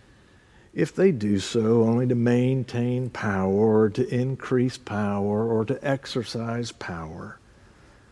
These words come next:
the common good always suffers. But when those entrusted with power for the common good recognize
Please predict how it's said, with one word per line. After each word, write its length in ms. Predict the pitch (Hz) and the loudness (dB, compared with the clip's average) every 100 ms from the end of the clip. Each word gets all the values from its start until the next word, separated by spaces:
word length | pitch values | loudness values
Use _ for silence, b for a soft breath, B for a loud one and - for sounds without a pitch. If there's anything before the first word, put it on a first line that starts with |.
| b b b _ - | b b b _ -20
the 60 | - | -10
common 420 | 160 170 165 147 | -4 -2 -2 -2
good 220 | 135 127 | 0 0
always 340 | 123 120 113 | 0 0 -2
suffers. 540 | - - 92 - 90 101 - - - - _ _ _ _ _ _ _ _ B B B B - | -4 -8 -8 -10 -16 -18 -20 -20 -20 -20 _ _ _ _ _ _ _ _ B B B B -6
But 160 | 139 156 | -2 2
when 240 | 143 143 | 2 4
those 400 | 143 175 196 165 | 6 10 10 8
entrusted 640 | 165 135 - 147 - 151 143 | 2 -2 -4 -6 -4 -2 0
with 200 | 117 - | -2 -4
power 480 | - 147 147 147 | -6 -4 -2 -2
for 180 | 135 135 | 0 -2
the 120 | 120 | -4
common 520 | 113 - 131 127 127 110 | -4 -6 -4 -4 -2 0
good 360 | 98 92 92 B B | 0 2 0 B B
recognize 1040 | - 110 147 165 190 156 123 107 104 107 | 2 6 6 4 2 0 -2 0 0 0